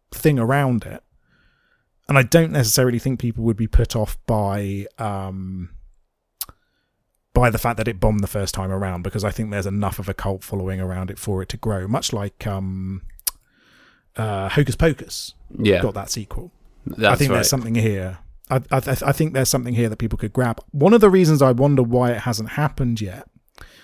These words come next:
Speaker 1: is because it's so intrinsically music-based, and maybe they would be concerned about how much it would cost to get the rights to songs from that era if they knew that it was gonna be attached to something that was so heavily music-based in the first place.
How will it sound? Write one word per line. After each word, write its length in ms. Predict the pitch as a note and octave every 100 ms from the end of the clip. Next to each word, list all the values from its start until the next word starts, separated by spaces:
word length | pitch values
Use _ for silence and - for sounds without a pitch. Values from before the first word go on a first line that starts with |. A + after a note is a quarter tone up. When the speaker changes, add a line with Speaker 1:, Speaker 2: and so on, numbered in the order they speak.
| _ _ _ _ _ _ _ -
Speaker 1:
is 200 | E3 C3+
because 400 | - - D#3 C3+
it's 140 | C#3+
so 540 | - - D#3 D3+ D3 -
intrinsically 880 | D3 C3+ - D#3 D3+ C#3 C#3+ - A#2+
music-based, 1120 | A#2 A2 B2 D3+ C#3 D#3 - D3+ G#3+ - - -
and 160 | C3 B2+
maybe 360 | B2 B2+ C3
they 220 | B2 B2+ B2
would 240 | A#2+ -
be 280 | A#2 A2+ A2
concerned 480 | - B2 - A#2+ A2+
about 180 | A#2+ B2
how 140 | B2
much 180 | A2+ A#2
it 60 |
would 140 | B2 -
cost 360 | - B2+ -
to 100 | -
get 180 | A#2+ A2+
the 60 | A#2
rights 380 | G#2 G2+ G2+ -
to 80 | G#2
songs 760 | - G2 G2 - D#3 - - -
from 160 | - G#2
that 180 | F#2+ G#2
era 280 | A2 G2+ G#2
if 100 | B2
they 100 | C3+ B2
knew 320 | A#2+ B2+ B2+
that 120 | B2+
it 40 |
was 100 | A2+
gonna 160 | A2 A#2+
be 140 | G#2+
attached 340 | G#2+ - C3 -
to 40 | -
something 220 | G#2+ G2+
that 80 | G2+
was 100 | G2+
so 160 | A2
heavily 300 | F#2+ G#2 G2+
music-based 520 | G2 G2+ G#2 G#2 G2
in 100 | G#2
the 60 | F#2+
first 440 | - A#2+ G#2+ -
place. 480 | - - - - -